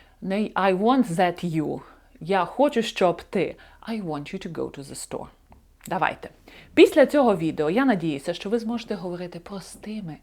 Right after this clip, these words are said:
реченнями, правильно їх будувати, і ви уже говорите, що на-, саме найважливіше, коли ви вчите англійську мову.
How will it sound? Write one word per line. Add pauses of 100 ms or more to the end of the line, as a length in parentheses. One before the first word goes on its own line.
реченнями, (440)
правильно
їх
будувати, (180)
і
ви
уже
говорите, (260)
що
на-,
саме
найважливіше,
коли
ви
вчите
англійську
мову.